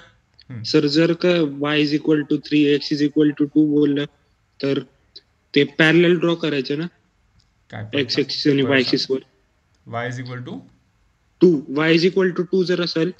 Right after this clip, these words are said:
Speaker 2: तर ते एच ॲक्सिसवर पॅरलल ड्रॉ करायचं ना?
Speaker 1: बरोबर. Y is equal to याचा अर्थ y ॲक्सिसवरती टू वरती जायचं आणि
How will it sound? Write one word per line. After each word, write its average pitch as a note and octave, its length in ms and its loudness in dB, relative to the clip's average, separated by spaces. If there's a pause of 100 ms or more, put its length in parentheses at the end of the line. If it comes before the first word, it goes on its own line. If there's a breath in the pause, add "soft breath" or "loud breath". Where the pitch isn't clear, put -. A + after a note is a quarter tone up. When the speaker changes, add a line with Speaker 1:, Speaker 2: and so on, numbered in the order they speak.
(120)
Speaker 2:
तर E3+ 120 2
ते E3+ 180 2
एच E3+ 360 -4
ॲक्सिसवर F3 380 0
पॅरलल D3+ 360 -2
ड्रॉ C#3+ 200 -2
करायचं C3 380 -4
ना? D#3 100 -8
Speaker 1:
बरोबर. C3 880 -8
Y - 20 -6
is D3 100 -10
equal D#3 200 -12
to E3 100 -8
याचा D3+ 200 -8
अर्थ D3+ 180 -14
y C#3 240 -4
ॲक्सिसवरती C#3+ 440 -12
टू D3+ 200 -10
वरती D3+ 220 -10
जायचं C3+ 260 -12
आणि F#3 100 -14